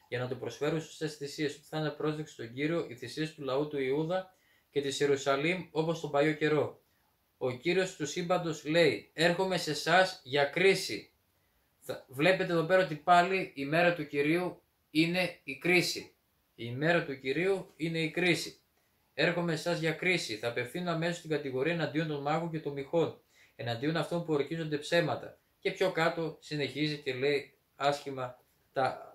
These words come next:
τα δύστιχα πράγματα που θα γίνουν την ημέρα της κρίσεως. Ε, πάμε τώρα στο κεφάλαιο τρία πάλι, του Μαλαχία,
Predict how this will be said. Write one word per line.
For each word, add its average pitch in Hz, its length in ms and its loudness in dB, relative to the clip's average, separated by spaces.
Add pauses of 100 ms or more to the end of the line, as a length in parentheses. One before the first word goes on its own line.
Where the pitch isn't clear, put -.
τα 123 340 0
δύστιχα 135 460 -4
πράγματα 131 460 -4
που 123 100 -12
θα 113 120 -6
γίνουν 135 440 -6 (480)
την 135 160 -6
ημέρα 127 340 0
της - 160 -10
κρίσεως. 117 600 -4 (960)
Ε, 127 280 2
πάμε 180 300 0
τώρα 170 500 2
στο - 480 -4 (400)
κεφάλαιο 156 540 0
τρία 151 320 2
πάλι, 143 600 -2
του 127 100 -12
Μαλαχία, 127 840 -4